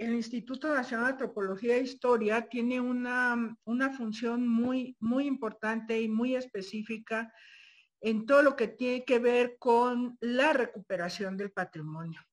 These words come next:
La propia Ley Federal sobre Monumentos de mil novecientos setenta y dos, que es la ley que, eh, eh, eh, está vigente, eh, obliga al instituto a hacer todas las gestiones, eh, eh, mm,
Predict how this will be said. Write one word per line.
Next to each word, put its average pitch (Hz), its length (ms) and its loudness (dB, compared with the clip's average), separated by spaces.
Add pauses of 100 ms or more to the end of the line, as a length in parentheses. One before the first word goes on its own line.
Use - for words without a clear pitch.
(120)
La 170 220 -6
propia 220 360 0
Ley 233 240 4
Federal 208 400 -2
sobre 220 260 -6
Monumentos 220 960 -4 (680)
de 196 160 -2
mil 233 180 4
novecientos 233 540 0
setenta 220 460 -2
y 220 40 0
dos, 269 320 6
que 214 140 -4
es 220 80 -4
la 233 140 2
ley 226 360 2
que, 220 380 -2
eh, 196 220 -10
eh, 165 320 -10 (200)
eh, 180 240 -14 (220)
está 240 320 -2
vigente, 262 760 0 (520)
eh, 233 280 4
obliga 277 540 6
al 269 100 4
instituto 240 680 2
a - 100 4
hacer - 440 -2
todas 254 240 0
las 233 180 0
gestiones, 254 840 0
eh, 226 280 -2
eh, 208 460 -4
mm, 214 360 -2